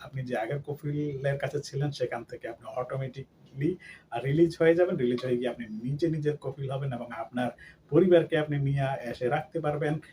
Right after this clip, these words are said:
Then আপনি আপনার প্রতিষ্ঠানের চাহিদা অনুযায়ী যে সকল কর্মকর্তা কর্মচারী আপনি রাখবেন, তাদের কফিলও আপনি তাদের ইকামা রিনিউর খরচ টরচ, বেতন, স্যালারি, যেটা সৌদি আরবের আইন অনুযায়ী, সেইগুলো আপনি ব্যয় করবেন।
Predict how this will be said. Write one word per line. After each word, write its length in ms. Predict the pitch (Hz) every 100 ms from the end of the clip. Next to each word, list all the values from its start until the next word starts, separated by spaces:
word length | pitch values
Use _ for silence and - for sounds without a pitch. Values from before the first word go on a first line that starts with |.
| - - - -
Then 320 | 147 151 156 -
আপনি 460 | 131 131 139 135
আপনার 300 | 127 123 131
প্রতিষ্ঠানের 760 | 123 151 156 180 - 165 160 160
চাহিদা 440 | - - 147 147
অনুযায়ী 540 | 147 147 147 135 147 135
যে 140 | 120
সকল 380 | - 120 123 113
কর্মকর্তা 600 | 139 143 143 139 135 135
কর্মচারী 500 | 139 139 135 131 123
আপনি 200 | 120 117 -
রাখবেন, 380 | 131 147 139 151 - - - - _
তাদের 280 | - 190 202
কফিলও 320 | 156 151 143
আপনি 260 | 131 135 131
তাদের 280 | 120 127
ইকামা 380 | 123 127 131 127
রিনিউর 380 | 123 123 123 123
খরচ 460 | - 127 123 123 -
টরচ, 280 | 131 123 120
বেতন, 320 | 120 120 123
স্যালারি, 340 | - 120 120
যেটা 200 | 120 120
সৌদি 260 | - 120 120
আরবের 180 | 123 123
আইন 280 | 143 180
অনুযায়ী, 340 | 170 165 156 165 - - -
সেইগুলো 560 | - - 165 180 165 151
আপনি 320 | 123 127 135 - - _
ব্যয় 180 | 135 123
করবেন। 420 | - - - -